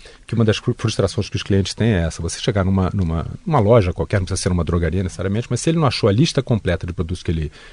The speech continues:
ele procura, ele geralmente abandona e vai, e vai pra outro lugar, né, tentar comprar a lista completa dele. O que a gente tá trazendo agora com o Fast Line é isso, de manhã você passou na minha loja, você não encontrou um produto,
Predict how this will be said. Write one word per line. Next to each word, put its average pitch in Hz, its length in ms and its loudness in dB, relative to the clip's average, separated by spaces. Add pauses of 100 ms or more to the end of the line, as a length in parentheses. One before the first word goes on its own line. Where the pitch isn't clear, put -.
(140)
ele 85 100 -2
procura, 139 400 2
ele 160 100 0
geralmente 170 360 2
abandona 170 520 6 (280)
e - 60 -4
vai, 196 220 6
e - 20 -2
vai 208 160 0
pra 254 120 4
outro 220 220 4
lugar, 120 320 4 (340)
né, 104 140 0
tentar 107 240 0
comprar 123 280 2
a 113 40 4
lista 123 240 2
completa 123 360 -2
dele. 90 120 -2 (300)
O 143 80 0
que 185 100 4
a - 20 6
gente 180 160 0
tá 160 120 2
trazendo 107 340 0
agora 98 180 2
com 98 120 -4
o - 20 0
Fast - 340 -2
Line 139 200 2
é 143 40 4
isso, 95 220 0
de 104 100 -2
manhã 147 220 2
você 165 180 -2
passou - 240 -4
na 143 60 0
minha 147 100 2
loja, 90 280 0
você 95 180 -2
não 127 80 2
encontrou 110 340 0
um 117 60 0
produto, 113 560 -2